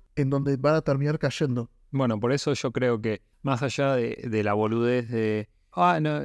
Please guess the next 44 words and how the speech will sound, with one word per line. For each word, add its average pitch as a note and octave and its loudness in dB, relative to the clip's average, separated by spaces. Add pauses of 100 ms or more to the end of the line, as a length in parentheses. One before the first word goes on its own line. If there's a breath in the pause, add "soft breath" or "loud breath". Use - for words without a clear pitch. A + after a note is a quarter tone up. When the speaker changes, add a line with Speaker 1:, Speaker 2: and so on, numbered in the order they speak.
Speaker 2:
me C#3+ -4
equivoqué D3 0
con E3 2
el D#3+ 0
sobre D#3+ 2
y C3 -2
ganó C#3 -2
Moonlight". C#3+ -2 (160)
O B2 -4
sea, C3+ 0
si C3 -4
comparás C3+ 0
Moonlight C#3 -2
con A2 -4
La B2+ 0
La B2 -2
Land, B2 -4 (340)
que - -6
te D3+ -4
pueden G#3 2
gustar D#3+ 0
las C3+ 2
dos E3+ 2
películas. C#3 -2
A - -8
mí D#3+ 0
me F#3 0
gustan D#3+ -4
las C3+ -2
dos D#3+ 0
películas. C3+ -2 (100)
Speaker 1:
Sí. B2+ -4 (200)
Speaker 2:
Y A2+ 0
cada C3 -2
una D3 0
me A#2+ -2
parece B2 -2
bastante B2 -2
increíble A#2+ 0
en A2+ 0
lo A2 0
que B2 2
hace. A2 -2
Ahora, A#2 2